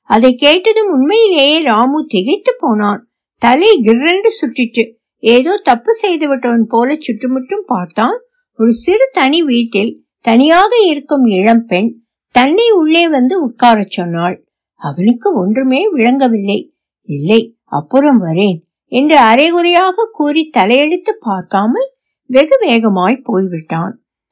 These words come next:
ஐந்து நிமிஷத்திற்கெல்லாம் இலையும் காய்கறியும் வாங்கிக் கொண்டு மணி உள்ளே நுழைந்தான். "உங்க சிநேகிதராமே,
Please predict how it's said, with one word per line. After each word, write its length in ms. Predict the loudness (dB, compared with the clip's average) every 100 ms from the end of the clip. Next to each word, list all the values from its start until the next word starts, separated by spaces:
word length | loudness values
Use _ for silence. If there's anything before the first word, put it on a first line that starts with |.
| _ -4
ஐந்து 320 | 0 2 2
நிமிஷத்திற்கெல்லாம் 1000 | 0 0 -2 -6 -6 -4 -2 0 0 0
இலையும் 400 | -2 -2 0 -2
காய்கறியும் 680 | -2 0 0 0 -2 -2 -2
வாங்கிக் 360 | -2 -4 -6 -6
கொண்டு 260 | -8 -8 -10 _ _ _ _
மணி 280 | 0 2 2 0
உள்ளே 360 | 0 2 0
நுழைந்தான். 680 | 0 -2 -2 -4 -4 -4 -6 -12 _ _ _ _ _ -6
"உங்க 160 | -4 -4
சிநேகிதராமே, 1080 | -4 -2 0 2 0 2 0 0 -2 -2